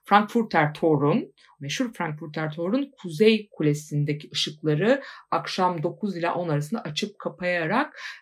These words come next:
e, sinyaller vererek taçlandırıyor. Save Our Souls, e, başlığı altında. Yirmi altı Haziran'a kadar görülebilecek bir sergi. Agnes Scherer'in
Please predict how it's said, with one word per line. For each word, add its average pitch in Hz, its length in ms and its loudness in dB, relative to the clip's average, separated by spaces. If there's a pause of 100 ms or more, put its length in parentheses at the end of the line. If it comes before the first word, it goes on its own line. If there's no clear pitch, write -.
e, 160 400 -2
sinyaller 170 880 -4
vererek 156 720 0
taçlandırıyor. 175 920 -4
Save 185 360 0
Our 170 380 2
Souls, - 840 -2 (580)
e, 135 360 -2 (100)
başlığı 139 600 -6
altında. 147 720 -4 (260)
Yirmi 220 240 6
altı 311 300 2
Haziran'a 220 460 0
kadar 165 260 0
görülebilecek 151 680 -4
bir 143 80 -6
sergi. 143 560 -4
Agnes 202 380 2
Scherer'in 220 720 0